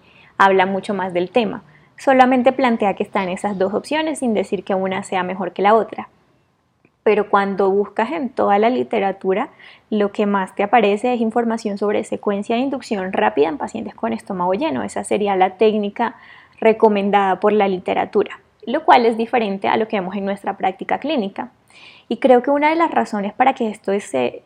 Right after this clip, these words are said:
lleve de esta manera es la experiencia de los que sí han tenido un episodio de broncoaspiración en una secuencia rápida y dicen, "Jue-, pucha, ¿por qué no lo intubé despierto?".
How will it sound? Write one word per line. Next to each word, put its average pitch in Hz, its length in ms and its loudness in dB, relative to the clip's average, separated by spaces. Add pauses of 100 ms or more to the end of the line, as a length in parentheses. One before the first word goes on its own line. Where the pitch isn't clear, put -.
(120)
lleve 202 340 2
de 208 60 0
esta 214 200 -6
manera 226 440 0
es 214 120 -4
la 208 200 0
experiencia 196 840 -2
de 247 80 0
los 214 200 -2
que - 240 -12 (340)
sí 254 180 -2
han 240 180 2
tenido 240 360 2
un 220 80 0
episodio 202 600 -2
de 202 140 0
broncoaspiración 202 1160 -2
en 220 120 -2
una 202 200 -4
secuencia 196 500 -4
rápida 202 400 -2
y 196 100 -2
dicen, 190 420 -6
"Jue-, 208 160 -6
pucha, 220 400 -2
¿por 202 140 -8
qué 208 140 -6
no 190 100 -4
lo 196 60 -2
intubé 214 320 0
despierto?". 247 640 -4